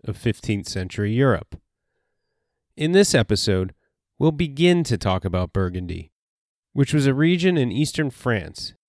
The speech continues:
that was a kingdom in the first millennium A D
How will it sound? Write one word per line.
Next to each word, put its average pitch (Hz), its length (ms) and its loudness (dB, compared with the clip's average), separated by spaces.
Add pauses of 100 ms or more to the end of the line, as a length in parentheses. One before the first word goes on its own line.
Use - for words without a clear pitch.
(220)
that 113 100 -4
was 117 160 -2
a 117 60 -2
kingdom 156 520 2
in 101 80 0
the 98 80 -4
first - 380 0
millennium 95 420 -2
A 98 180 -2
D 101 320 0